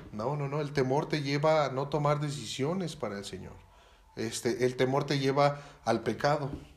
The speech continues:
a la desobediencia. Por eso dice que trae en sí castigo también. Pero fíjense ahí, sigue versículo catorce diciendo, este, "Y pelead", fíjense, dice, "No teman",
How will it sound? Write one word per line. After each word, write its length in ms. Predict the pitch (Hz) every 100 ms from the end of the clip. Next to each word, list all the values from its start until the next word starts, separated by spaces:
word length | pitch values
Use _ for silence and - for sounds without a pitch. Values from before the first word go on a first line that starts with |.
| -
a 80 | 107
la 120 | 110
desobediencia. 760 | 107 - 107 110 139 143 139 -
Por 140 | 110
eso 160 | 120 131
dice 240 | 131 -
que 100 | 120
trae 260 | - 117 123
en 100 | 127
sí 260 | 127 127 - - - -
castigo 500 | - 110 - 147 135
también. 460 | 135 123 156 170 143 - -
Pero 300 | - 143 143
fíjense 340 | 147 185 185 175
ahí, 260 | 175 170
sigue 380 | 147 143 170 180
versículo 500 | 160 143 160 175 165
catorce 420 | 151 135 160 160
diciendo, 460 | 147 147 165 143 147 - - - - - -
este, 1000 | 131 131 135 135 131 131 127 127 127 - - - -
"Y 100 | 175
pelead", 500 | - 156 170 190 151
fíjense, 380 | 185 180 156 143
dice, 220 | 170 160
"No 160 | 196
teman", 520 | 208 226 220 247 269